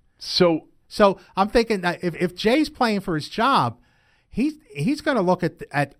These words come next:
Speaker 2: who, who gives me the best chance to win game one.
Speaker 1: So it just occurred to me as you were talking that you and I haven't had this conversation, but I have had this conversation on the podcast without you and with others, because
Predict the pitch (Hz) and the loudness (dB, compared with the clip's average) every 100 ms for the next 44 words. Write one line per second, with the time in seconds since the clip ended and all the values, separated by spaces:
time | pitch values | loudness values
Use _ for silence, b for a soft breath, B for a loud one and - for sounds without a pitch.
0 | - - 226 277 - 123 202 226 214 190 | -14 -6 -2 -2 -4 -4 -4 -4 -6 -6
1 | 196 175 - 156 151 - 147 139 - 135 | -6 -6 -4 -4 -4 -6 -6 -6 -8 -6
2 | 127 131 143 147 175 269 - b b - | -6 -6 -6 -4 -4 -4 -6 b b -2
3 | 165 151 202 202 165 147 123 85 71 65 | -2 0 -2 -2 -4 -2 -2 -4 -12 -14
4 | 71 85 87 - 147 - 69 65 73 73 | -12 -10 -6 -2 -2 -2 -10 -14 -14 -14
5 | _ 82 85 127 160 131 147 151 92 78 | _ -14 -4 -2 0 0 -2 -4 -6 -8
6 | 76 - - 73 67 - 82 76 98 80 | -10 -14 -12 -10 -10 -10 -8 -8 -6 -2
7 | 107 123 131 117 90 - _ - - 123 | 0 2 0 -2 -6 -20 _ -12 0 0
8 | 104 101 - 92 82 78 - 80 - 85 | 0 -6 -6 -6 -6 -8 -8 -8 -8 -8
9 | 78 B B B 87 90 85 95 85 85 | -8 B B B -6 -6 -4 -2 -2 -4
10 | 92 80 - 87 82 113 123 113 107 107 | -6 -6 -6 -8 -2 0 0 -2 -4 -4
11 | - 92 87 87 87 85 - 95 69 - | -4 -6 -4 -6 -6 -8 -6 -8 -8 -10
12 | - - b b b b b b - 113 | -10 -10 b b b b b b -12 -10
13 | - 120 107 98 | -4 -2 -2 -4